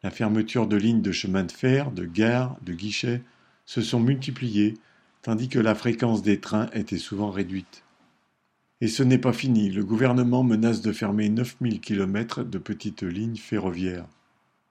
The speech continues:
Tout cela s'ajoute à l'obligation de prendre sa voiture pour aller au travail, ou en chercher un, alors que même les plus grandes entreprises ferment leurs lignes de ramassage par car.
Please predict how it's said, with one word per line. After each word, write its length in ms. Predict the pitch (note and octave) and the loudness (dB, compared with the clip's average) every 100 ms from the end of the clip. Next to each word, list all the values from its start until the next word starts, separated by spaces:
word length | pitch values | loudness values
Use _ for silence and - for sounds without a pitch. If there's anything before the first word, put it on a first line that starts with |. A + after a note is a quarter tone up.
| _ | _
Tout 120 | - A2 | -10 -6
cela 340 | C3+ B2+ D#3 | 2 2 2
s'ajoute 480 | - B2+ A2+ D3 A#2+ | 2 0 0 0 2
à 40 | |
l'obligation 680 | G#2 A#2 B2 B2+ C3 - C#3 | 2 2 0 2 2 0 0
de 80 | G#2+ | 0
prendre 520 | - C#3 C3 C3 G2+ | 0 -4 -4 -6 -8
sa 200 | F2+ G#2 | -6 -4
voiture 440 | G2 G#2+ B2+ A#2+ | -2 -2 -2 -4
pour 200 | G#2 - | -4 -8
aller 120 | F#2 F#2 | -4 -4
au 100 | F#2 | -6
travail, 520 | G2 E2+ G2 A#2+ C3 _ _ - | -8 -4 -2 -4 -6 _ _ -6
ou 140 | B2 | 0
en 80 | C3 | 0
chercher 420 | A2+ B2 - G#2+ | 0 -2 -2 0
un, 180 | F#2 G2+ A#2 _ _ _ - | 0 -2 -8 _ _ _ 0
alors 300 | A#2 B2+ B2 | 4 4 4
que 100 | A2 | 0
même 340 | G#2+ B2+ A#2 | 4 4 2
les 200 | G2+ F#2 | 0 -2
plus 180 | F2 G2 | -4 -10
grandes 300 | F2+ A#2+ A2 | -4 -4 -2
entreprises 680 | G2 - F#2 - A2+ C3 - _ | -6 -6 -10 -4 -2 -2 -10 _
ferment 340 | - D3+ C3+ G#2 | -4 0 2 0
leurs 140 | F2+ | 0
lignes 240 | F#2 B2+ | 0 0
de 80 | G#2+ | 0
ramassage 560 | F2 F#2 F#2 - A#2+ - | -2 -2 -4 -6 -6 -6
par 220 | F2+ - | -10 -10
car. 360 | - F2+ D2+ | -6 -6 -6